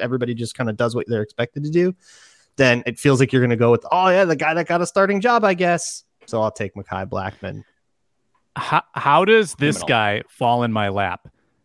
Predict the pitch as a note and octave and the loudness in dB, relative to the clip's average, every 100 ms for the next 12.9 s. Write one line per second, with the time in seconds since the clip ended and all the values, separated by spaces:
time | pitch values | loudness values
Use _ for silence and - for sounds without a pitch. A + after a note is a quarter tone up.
0 | _ - D#3 A#2+ A2+ - _ _ _ _ | _ -4 0 0 0 -6 _ _ _ _
1 | - B2+ B2+ B2 A#2+ - - C3+ F3 F3 | -10 0 2 2 0 -4 -4 0 0 0
2 | D#3+ D#3+ D#3 - - - _ - D3 D#3 | 2 2 2 -2 -18 -20 _ -10 -4 -4
3 | - A2+ A2 G#2+ G#2+ G2+ G#2 - G#2 G#2 | -2 -2 -2 0 -2 -2 -6 -4 -4 -2
4 | G#2+ B2+ D3+ C#3+ - C3+ A#2+ A#2+ E3 B2+ | -2 0 0 0 -4 -4 -2 -4 -2 -4
5 | A2 - - F#3 C#3+ F2+ F2 _ _ - | -6 -10 -6 -2 0 -2 -8 _ _ -10
6 | D#3 C#3+ C#3+ - - C3+ G#2+ F#2 F2 G2 | -8 -8 -10 -12 -6 -4 -2 -4 -6 -12
7 | D#2 B1+ - _ _ _ _ _ _ _ | -12 -12 -14 _ _ _ _ _ _ _
8 | - F#3+ G#3 F3 C#3 - D3+ C#3+ C3+ A2 | -2 0 2 0 0 0 0 0 0 0
9 | A#2+ A#2+ A2+ D3+ G3 - - - C#3 C3 | 0 -2 -2 -10 -12 -16 -20 -18 -12 -4
10 | C3+ G3 F3 F#3 D3+ A2+ D#3+ - - D3+ | -2 -2 -4 -6 -6 -6 -8 -10 -10 -12
11 | - - - B2 D3 - _ _ _ _ | -12 -16 -12 -12 -12 -16 _ _ _ _
12 | - F3 E3+ A#3 G#3+ F#3 - F#3 | -2 0 2 2 2 0 0 0